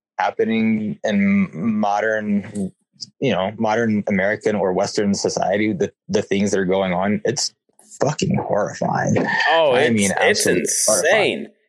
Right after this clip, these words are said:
Speaker 2: Yeah, like, um, i-,
Speaker 1: So
Speaker 2: it's funny is, like, uh, you know, we're in the ag community, like, they're,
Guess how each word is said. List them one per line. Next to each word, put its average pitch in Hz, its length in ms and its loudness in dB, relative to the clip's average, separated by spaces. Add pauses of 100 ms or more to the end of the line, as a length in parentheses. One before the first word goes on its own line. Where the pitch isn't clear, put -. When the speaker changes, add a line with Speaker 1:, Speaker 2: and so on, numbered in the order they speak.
(600)
Speaker 2:
Yeah, 175 380 2 (120)
like, 156 300 2 (180)
um, 135 520 0 (920)
i-, 151 80 2
Speaker 1:
So 139 100 4
Speaker 2:
it's 139 160 2
funny 190 440 2
is, 139 300 2
like, 127 340 2
uh, 110 400 4 (720)
you 147 140 0
know, 127 280 0 (140)
we're 123 560 4 (460)
in 139 140 2
the 123 100 2
ag 139 300 0
community, 117 600 2
like, 101 300 2 (1800)
they're, 120 300 4